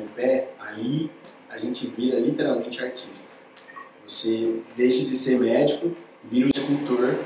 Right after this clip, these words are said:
porque é a hora que a gente vai fazer aquele refinamento, vai preencher onde precisa preencher,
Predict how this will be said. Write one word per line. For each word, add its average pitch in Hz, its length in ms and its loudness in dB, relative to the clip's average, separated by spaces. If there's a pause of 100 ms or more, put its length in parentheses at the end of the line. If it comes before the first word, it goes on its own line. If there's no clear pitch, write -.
(120)
porque 123 220 -4
é 131 40 6
a 123 60 6
hora 127 200 6
que 127 80 2
a - 20 2
gente 117 140 -2
vai 117 100 0
fazer 117 180 -2
aquele 117 160 -2
refinamento, 131 840 2 (280)
vai 113 100 -4
preencher 123 440 2
onde 123 180 4
precisa 113 380 -6
preencher, 127 760 0